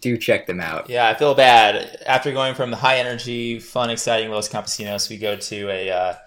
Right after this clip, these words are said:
Speaker 2: kind of dark, uh, weird band. Um, this is, uh, my song of the week is Stay For Real, a song by the band Young Galaxy. Uh,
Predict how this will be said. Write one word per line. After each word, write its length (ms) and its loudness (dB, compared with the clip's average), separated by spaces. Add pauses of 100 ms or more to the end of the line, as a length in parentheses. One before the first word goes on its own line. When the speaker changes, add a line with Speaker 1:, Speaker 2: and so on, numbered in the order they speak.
(240)
Speaker 2:
kind 180 -4
of 80 -10
dark, 480 4
uh, 280 0
weird 260 -6
band. 600 -4
Um, 240 -4
this 220 -6
is, 380 -14
uh, 380 -4 (420)
my 160 -2
song 160 0
of 60 -4
the 60 -4
week 220 -4
is 520 -4
Stay 340 -2
For 160 -6
Real, 380 -4
a 60 -6
song 360 -4
by 220 0
the 80 -8
band 300 -6
Young 260 -4
Galaxy. 640 -2 (600)
Uh, 120 -2